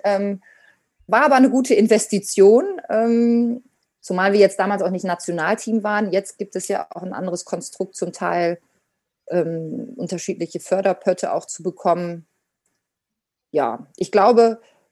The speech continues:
die, die das jetzt in Deutschland machen, die dann auf der deutschen Tour unterwegs sind, ähm, die nehmen das gerne mit,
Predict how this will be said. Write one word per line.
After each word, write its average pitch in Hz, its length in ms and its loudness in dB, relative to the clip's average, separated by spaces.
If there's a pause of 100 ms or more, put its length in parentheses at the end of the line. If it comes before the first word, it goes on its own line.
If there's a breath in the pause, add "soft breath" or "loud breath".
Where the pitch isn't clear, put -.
(340)
die, 220 100 6
die 220 140 4
das 190 200 4
jetzt 180 180 0
in 180 120 -6
Deutschland 220 400 2
machen, 220 200 -2
die 190 100 0
dann 180 140 0
auf 165 140 -10
der 170 120 -2
deutschen 190 420 0
Tour 214 200 -2
unterwegs 175 500 -2
sind, 175 300 -4
ähm, 160 420 -8
die 170 100 -2
nehmen 214 220 2
das 190 200 -4
gerne 165 260 2
mit, 196 480 -2